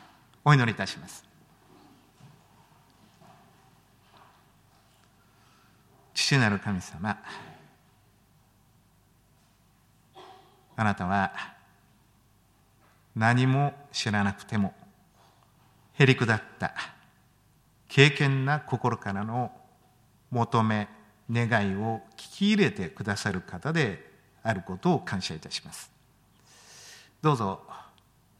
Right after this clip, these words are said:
救いを求めるすべての人に、主イエス・キリストというお答えが与えられますように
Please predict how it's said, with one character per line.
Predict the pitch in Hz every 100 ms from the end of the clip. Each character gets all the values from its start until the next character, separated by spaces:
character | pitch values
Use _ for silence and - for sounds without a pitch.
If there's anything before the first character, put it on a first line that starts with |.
| _
救 | - - -
い | 123 117
を |
求 | 107 107 123
め | 113
る | 110 - _ _
す | - - 170
べ | 165
て | 127
の | 104
人 | 98 - 127
に、 | 135 _ _ _ _ _ _ _ _ _ _ _ _ _ _ -
主 | - 127 120
イ | - 120
エ | 113
ス・ | - -
キ | -
リ | 123
ス | 127 -
ト |
と | 180 131
い | 104
う | -
お | 113
答 | - 123 113
え | 110
が | 117 127 127 - - _ -
与 | 110 - 151
え | 143
ら | 143
れ | 143
ま | 156
す | 170 - 151
よ | 139
う |
に | 147 196 196